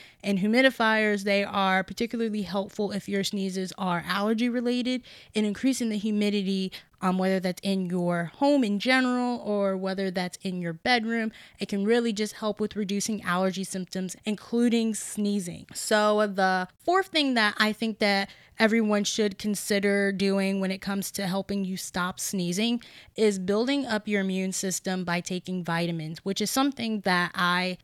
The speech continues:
haven't recently, recently started doing, but I'd probably say throughout this whole pandemic, I feel like everybody has been taking a lot more vitamins,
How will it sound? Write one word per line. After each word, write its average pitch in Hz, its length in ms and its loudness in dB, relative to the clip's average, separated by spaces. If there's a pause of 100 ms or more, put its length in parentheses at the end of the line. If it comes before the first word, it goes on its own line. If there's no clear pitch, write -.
haven't 294 340 2
recently, 262 640 2
recently 294 500 2
started 294 380 4
doing, 294 360 2
but 226 160 -2
I'd 233 120 0
probably 233 360 0
say 208 260 -2
throughout 196 300 -4
this 196 160 -4
whole 196 180 -4
pandemic, 190 540 -4
I 185 60 -4
feel 208 120 -2
like 202 160 -2
everybody 190 540 0
has 180 260 -4
been 185 220 -6
taking 180 520 -8
a 202 80 -4
lot 180 360 -4
more 202 260 0
vitamins, 185 600 -2